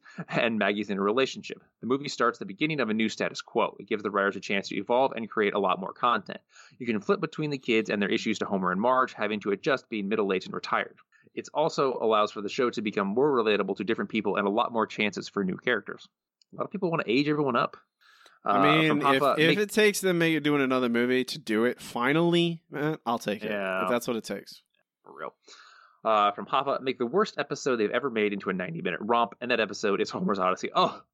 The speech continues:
Speaker 1: Hoffa, why do you hate us so much? <laughs> Uh, from Andy,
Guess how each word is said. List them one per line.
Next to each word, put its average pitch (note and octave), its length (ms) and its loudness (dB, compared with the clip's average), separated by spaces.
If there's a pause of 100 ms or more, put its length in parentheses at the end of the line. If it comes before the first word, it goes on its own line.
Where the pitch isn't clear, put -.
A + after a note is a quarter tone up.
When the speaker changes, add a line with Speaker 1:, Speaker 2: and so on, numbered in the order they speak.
(120)
Speaker 1:
Hoffa, D#3+ 240 -4
why D3+ 180 0
do F3+ 60 -4
you C#3+ 120 -6
hate D#3 180 0
us - 100 -4
so - 160 -10
much? - 480 -8 (500)
<laughs> - 120 -6 (960)
Uh, G2+ 320 4
from G#2 180 -14
Andy, C3+ 380 0